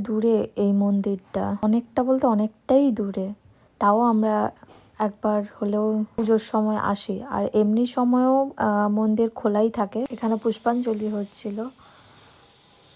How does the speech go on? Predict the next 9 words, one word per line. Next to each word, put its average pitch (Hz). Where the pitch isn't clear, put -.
এই 190
দেখো 190
কতটা 208
আজকে 226
ফাঁকা, 190
আমি 208
দেখে 202
আজকে 220
অবাক। 190